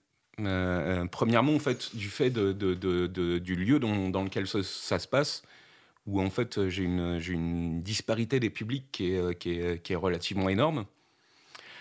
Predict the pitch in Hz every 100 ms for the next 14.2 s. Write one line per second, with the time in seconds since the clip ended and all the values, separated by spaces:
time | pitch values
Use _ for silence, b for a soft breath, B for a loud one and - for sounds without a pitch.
0 | B B B - 92 90 87 85 87 92
1 | 95 87 87 87 - 87 85 82 80 90
2 | 170 190 - - - - - 98 95 92
3 | - 95 87 85 82 - - - 117 120
4 | 123 120 117 120 113 160 170 - _ _
5 | 107 95 - - 92 - 107 120 92 90
6 | - 92 90 90 85 87 87 82 B B
7 | B B _ _ _ - 82 101 120 123
8 | 107 101 120 147 120 92 90 85 95 104
9 | 139 120 - b b b b - 85 -
10 | 87 85 85 85 90 - 85 87 117 113
11 | 113 82 - 95 85 - 85 95 95 98
12 | - 92 92 92 95 92 95 92 92 101
13 | 104 127 113 98 92 - 92 101 - 139
14 | 165 -